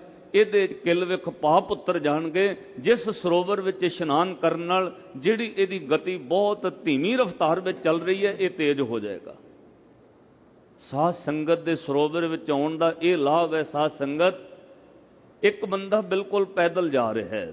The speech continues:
ਦੂਜਾ ਆਪਣੇ ਛੋਟੇ ਵਾਹਨ ਤੇ ਜਾ ਰਿਹਾ ਹੈ, ਤੀਜਾ ਉਹ ਵਾਹਨ ਹੈ ਜਿਹੜਾ ਰੋਡ ਉੱਤੇ ਬਹੁਤ ਤੇਜ਼ ਰਫ਼ਤਾਰ ਵਿੱਚ ਚੱਲਦਾ ਹੈ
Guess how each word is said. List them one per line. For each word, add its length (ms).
ਦੂਜਾ 380
ਆਪਣੇ 360
ਛੋਟੇ 340
ਵਾਹਨ 340
ਤੇ 160
ਜਾ 260
ਰਿਹਾ 200
ਹੈ, 60
ਤੀਜਾ 380
ਉਹ 260
ਵਾਹਨ 380
ਹੈ 240
ਜਿਹੜਾ 280
ਰੋਡ 300
ਉੱਤੇ 240
ਬਹੁਤ 360
ਤੇਜ਼ 220
ਰਫ਼ਤਾਰ 440
ਵਿੱਚ 200
ਚੱਲਦਾ 320
ਹੈ 300